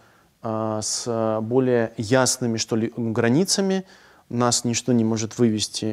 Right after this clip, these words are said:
из, а, там, э, из себя. И как, «Ну ты же, ты же психолог,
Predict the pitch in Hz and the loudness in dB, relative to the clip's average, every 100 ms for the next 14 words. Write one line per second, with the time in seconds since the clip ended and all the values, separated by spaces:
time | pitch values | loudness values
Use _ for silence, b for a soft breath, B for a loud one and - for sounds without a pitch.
0 | - 110 110 - 113 107 107 104 104 104 | -6 -4 -2 -2 -4 -10 -10 -12 -6 -6
1 | 98 - - - 113 B B - 127 - | -6 -10 -14 -12 -14 B B -6 -2 -2
2 | 117 113 165 202 B B B B - 104 | 0 2 2 0 B B B B -14 -10
3 | 98 101 104 117 104 95 _ _ b b | -8 -6 -4 -2 -4 -6 _ _ b b
4 | b b _ - 107 85 - - 170 156 | b b _ -10 -8 -8 -12 -6 -2 -2